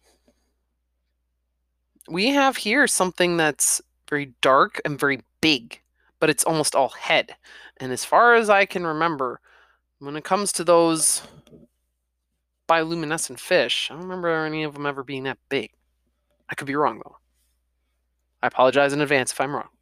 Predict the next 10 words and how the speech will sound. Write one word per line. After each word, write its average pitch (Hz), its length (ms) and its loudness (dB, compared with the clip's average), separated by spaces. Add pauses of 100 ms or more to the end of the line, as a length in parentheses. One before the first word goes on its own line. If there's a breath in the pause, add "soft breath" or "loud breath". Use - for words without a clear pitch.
(120)
Okay. 156 220 2 (960 loud breath)
So, 165 280 4 (400)
they're 160 120 2
gonna 214 260 2 (160)
go 202 320 6
heal 196 360 4
his 175 320 2
finger 175 500 -2
over 151 260 -2
chowder. 117 420 -4